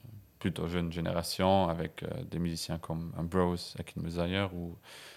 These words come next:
Taylor Axtee, euh, peut-être aussi Gretchen Parlato, quand on parle de chanteuse. C'est un peu, je dirais, la même génération. Et, euh, c'est un peu inspiré d'un morceau de, de, de Walter Smith, mais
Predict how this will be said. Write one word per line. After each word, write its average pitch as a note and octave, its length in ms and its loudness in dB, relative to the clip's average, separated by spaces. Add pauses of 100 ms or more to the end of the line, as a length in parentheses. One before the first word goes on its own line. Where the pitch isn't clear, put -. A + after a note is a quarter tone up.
(100)
Taylor E2 320 2
Axtee, A2 540 2 (600)
euh, F2 840 4 (520)
peut-être F2+ 140 0
aussi F2 200 -2
Gretchen F2+ 320 0
Parlato, E2+ 720 4
quand E2 200 -2
on D#2+ 60 -2
parle E2 220 2
de E2+ 100 -4
chanteuse. E2+ 480 0
C'est G2 100 4
un F2 40 6
peu, G2 240 2 (360)
je F#2+ 80 -10
dirais, F#2 200 4
la F2 120 4
même F2 240 2
génération. E2+ 600 0 (1500)
Et, F#2 140 8
euh, F2 300 10
c'est - 180 2
un F#2 100 10
peu A2 140 8
inspiré G2 320 8
d'un F#2 140 8
morceau F#2 420 4
de, F2 220 4
de, F2+ 180 0 (640)
de F2+ 80 -4
Walter F#2 380 2
Smith, C#3 380 0 (560)
mais G2 500 6